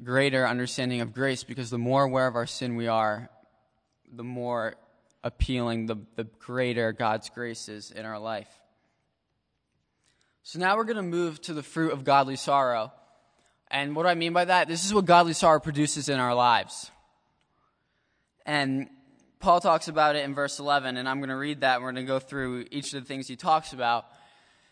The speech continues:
And this is what, this is what godly sorrow produces in our lives. And this is how you can really tell the difference between godly and worldly sorrow, is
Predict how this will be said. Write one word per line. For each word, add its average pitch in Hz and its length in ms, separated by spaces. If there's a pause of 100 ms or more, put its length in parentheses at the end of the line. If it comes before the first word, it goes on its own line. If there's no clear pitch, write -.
(200)
And 139 180
this 185 160
is 214 180
what, 180 340 (800)
this 175 220
is 190 120
what 185 140
godly 170 260
sorrow 165 240
produces 143 380
in 151 60
our 139 80
lives. 139 340
And 139 80
this 160 160
is 208 120
how 208 120
you 202 140
can 170 140
really 170 200
tell 160 220
the 156 60
difference 139 220
between 139 220
godly 139 340
and 131 140
worldly 123 260
sorrow, 120 540
is 123 180